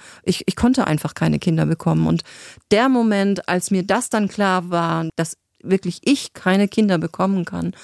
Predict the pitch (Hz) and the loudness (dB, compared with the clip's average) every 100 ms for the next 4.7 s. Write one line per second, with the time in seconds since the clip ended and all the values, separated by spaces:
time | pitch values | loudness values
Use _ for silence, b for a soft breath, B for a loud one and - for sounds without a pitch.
0 | B B 208 196 175 165 - 156 - 165 | B B -2 0 0 0 0 -4 0 -2
1 | - - - - - - - 190 _ - | -2 -4 -6 -12 -10 -6 -6 -8 _ -4
2 | 180 185 175 165 - 151 160 - B B | 0 2 0 -2 -2 -2 -2 -6 B B
3 | - 170 180 180 170 - 160 175 165 175 | 0 2 2 2 2 0 0 2 2 0
4 | 170 - 190 185 196 196 | -2 0 2 2 2 0